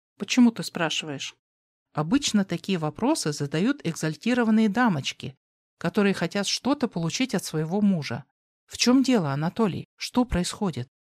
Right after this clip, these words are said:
Хотела узнать твое истинное отношение ко мне. По-моему, оно более чем очевидно. Я так и не защитила диссертацию, ушла с работы и посвятила себя тебе и сыну.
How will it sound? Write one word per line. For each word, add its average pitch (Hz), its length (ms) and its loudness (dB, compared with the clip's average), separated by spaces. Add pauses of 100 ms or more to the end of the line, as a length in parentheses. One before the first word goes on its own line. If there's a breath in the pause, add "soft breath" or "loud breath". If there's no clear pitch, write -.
(920)
Хотела 170 440 -2
узнать 151 360 -4
твое 151 300 -4 (100)
истинное 262 680 0
отношение 151 840 -4
ко 156 180 -8
мне. 127 380 -6 (1000)
По-моему, 190 680 0 (320)
оно 226 260 8
более 202 420 0
чем 170 280 -6
очевидно. 156 680 -8 (800)
Я 233 240 2
так 190 240 -4
и 160 40 0
не 156 120 0
защитила 185 560 -2
диссертацию, 170 880 -6 (120)
ушла 277 340 0
с 294 100 -8
работы 185 720 -4
и 170 80 -8
посвятила 180 560 -4
себя 160 280 -6
тебе 233 480 -2 (140)
и 233 80 -2
сыну. 143 500 -4